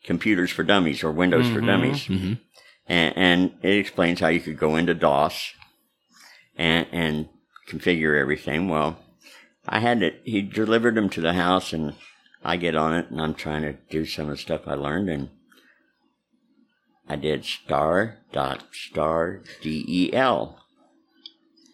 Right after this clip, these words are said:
Speaker 1: 'cause I, I put something in and I wanted to delete it, and I remembered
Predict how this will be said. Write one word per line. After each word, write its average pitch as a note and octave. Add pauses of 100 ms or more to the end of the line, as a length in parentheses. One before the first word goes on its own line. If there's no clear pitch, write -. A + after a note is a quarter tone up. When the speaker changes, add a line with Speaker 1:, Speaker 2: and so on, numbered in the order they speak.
(640)
Speaker 1:
'cause E2
I, E2 (120)
I E2+
put G#2
something F2+
in F2+
and E2+
I D#2+
wanted D2+
to D2
delete F2+
it, -
and D#2
I D#2
remembered D#2